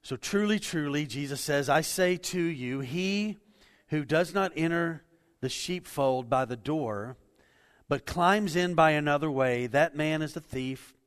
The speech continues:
and a robber. But he who enters by the door is the shepherd of the sheep.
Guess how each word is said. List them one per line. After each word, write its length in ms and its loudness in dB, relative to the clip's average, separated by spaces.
and 140 -4
a 40 -4
robber. 520 -2
But 120 -6
he 200 -2
who 140 0
enters 320 -2
by 140 2
the 100 -6
door 580 -4
is 540 0
the 140 -10
shepherd 600 -4
of 260 -8
the 80 -10
sheep. 460 -12